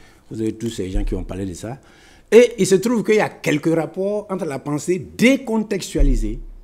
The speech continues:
qui n'a pas besoin du contexte immédiat pour résoudre les problèmes, qui aime les projections, qui aime s'extraire du maintenant, qui aime s'extraire du contexte immédiat. Il se trouve que cet aspect abstrait de la pensée décontextualisée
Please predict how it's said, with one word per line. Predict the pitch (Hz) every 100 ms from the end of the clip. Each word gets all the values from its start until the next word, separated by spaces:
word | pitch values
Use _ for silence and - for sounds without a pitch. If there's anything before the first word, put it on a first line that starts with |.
| - _ _ _ -
qui |
n'a | 165
pas | 156 185
besoin | 196 165 180 170 202
du | 170
contexte | 156 151 180 180 -
immédiat | 151 151 143 160
pour | 135 127
résoudre | 127 131 127
les | 110
problèmes, | 110 113 156 180 - _ _ _ _
qui | - 165 165
aime | 226 269
les | 262 208
projections, | 190 160 143 - 139 131 - - -
qui | 156
aime | 156 175
s'extraire | - 147 - - 165 135
du | 110
maintenant, | 104 101 98 107 135 - -
qui | 123
aime | 127
s'extraire | 143 110 - 117 117 113 117 104
du | 95
contexte | - 92 - 104 - -
immédiat. | 87 85 - - - - - - - - -
Il | 131
se | 165
trouve | 170 220 180
que | 143 92 - - _ _ -
cet | - 131
aspect | 147 143 185 180
abstrait | 147 139 - 170 160 - - _ 127
de |
la | 127
pensée | 120 123 123
décontextualisée | 143 117 113 110 117 117 113 113 156